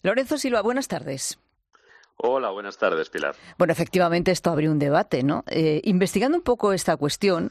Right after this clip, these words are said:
Speaker 1: eh, me ha llamado la atención el caso de Miriam González, abogada vallisoletana, casada con el político liberal Nick Clegg, es viceprimer ministro británico del dos mil diez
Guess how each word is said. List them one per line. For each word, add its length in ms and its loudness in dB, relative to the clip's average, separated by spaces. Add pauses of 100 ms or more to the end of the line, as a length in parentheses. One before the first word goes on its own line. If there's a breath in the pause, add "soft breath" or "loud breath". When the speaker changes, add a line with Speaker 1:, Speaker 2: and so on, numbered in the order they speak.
Speaker 1:
eh, 160 -2
me 120 2
ha 20 0
llamado 300 2
la 60 2
atención 460 0
el 140 -2
caso 320 0
de 140 0
Miriam 340 0
González, 640 -2
abogada 500 0
vallisoletana, 1000 0 (100)
casada 560 0
con 140 -2
el 100 -2
político 480 0
liberal 380 2
Nick 220 0
Clegg, 360 0 (160)
es 300 0 (100)
viceprimer 680 0
ministro 300 0
británico 540 0 (380 loud breath)
del 180 0
dos 140 0
mil 160 2
diez 320 0